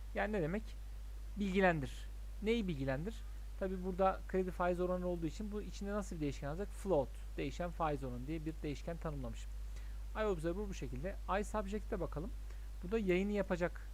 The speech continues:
e, sınıfın interfeysi. Bu da, bunda üç tane fonksiyonu var. Bir tanesi Register Observer. Şurada görüyoruz zaten, bakın. iSubject'ten implement oldurmuş. Register Observer, iObserver alacak, Remove Observer,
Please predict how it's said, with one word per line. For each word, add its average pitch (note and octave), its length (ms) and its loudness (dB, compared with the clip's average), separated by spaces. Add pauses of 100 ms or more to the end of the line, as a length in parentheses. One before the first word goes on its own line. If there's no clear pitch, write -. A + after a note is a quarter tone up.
(140)
e, C3 300 -4 (580)
sınıfın E3 340 -4
interfeysi. B2+ 760 -2 (760)
Bu G3 100 -4
da, A3+ 200 4 (100)
bunda A3 380 0 (160)
üç A3 180 -4
tane F#3 260 0
fonksiyonu F3+ 480 0
var. B2 220 0
Bir F#3+ 60 -4
tanesi F3+ 340 0
Register E3 400 -2
Observer. D3 400 -2
Şurada D#3+ 280 -2
görüyoruz D3 340 0
zaten, A#2 340 -6
bakın. - 200 -8 (460)
iSubject'ten B2+ 580 -4 (280)
implement C3 460 -6
oldurmuş. B2+ 400 -6 (360)
Register E3+ 380 -2
Observer, F3+ 520 2 (760)
iObserver E3 500 4
alacak, F3 360 2 (360)
Remove F3 400 2
Observer, F3+ 400 2